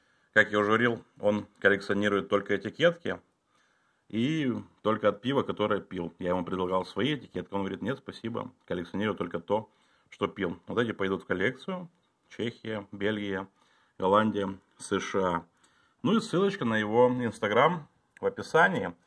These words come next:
Как уже говорил, вещает он на украинском. Но подписывайтесь все, если что-то там уже уж сильно будете не понимать. Хоть фоточки посмотрите. Отписаться успеете, в общем, всегда.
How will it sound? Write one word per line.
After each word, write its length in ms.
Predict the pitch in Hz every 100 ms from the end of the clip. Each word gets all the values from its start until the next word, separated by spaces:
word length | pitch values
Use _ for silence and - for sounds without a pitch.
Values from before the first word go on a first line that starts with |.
| _ _ _ -
Как 180 | - 90
уже 140 | 90
говорил, 320 | 92 92 87 _
вещает 500 | 98 92 - 101 92
он 140 | 92 90
на 100 | 90
украинском. 760 | 85 104 160 170 - 87 85 -
Но 220 | 92 151
подписывайтесь 720 | 151 127 - 127 120 101 90
все, 360 | - 110 131 -
если 340 | 92 90 90 95 _ _
что-то 220 | 90 87
там 160 | 90 87
уже 200 | 90 85 _ _ _
уж 180 | 104 -
сильно 420 | 120 117 98 - _ 92
будете 260 | 95 90
не 100 | 95
понимать. 500 | 85 92 92 110 120 _ _ _ _ _
Хоть 160 | 117 110
фоточки 420 | - 117 110 -
посмотрите. 640 | 87 - 85 85 - 87 -
Отписаться 560 | 87 87 98 - 135 120
успеете, 400 | 101 - 113 101
в 40 |
общем, 260 | 95 - 90
всегда. 420 | - 92 85 82